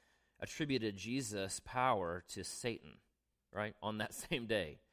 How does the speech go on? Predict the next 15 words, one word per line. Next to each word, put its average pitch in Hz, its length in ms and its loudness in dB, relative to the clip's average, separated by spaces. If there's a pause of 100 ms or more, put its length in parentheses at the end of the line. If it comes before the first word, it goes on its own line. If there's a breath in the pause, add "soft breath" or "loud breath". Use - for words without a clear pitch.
(360 soft breath)
And 139 80 4
then 147 100 6
after 151 200 8
all 147 200 10
of 135 100 4
this, 165 180 6
the 147 100 0
Pharisees 147 580 4
had 120 120 4
the 113 80 2
gall 123 300 6
to 123 100 -2
come 151 360 0
to 123 100 -4
Jesus, 110 720 0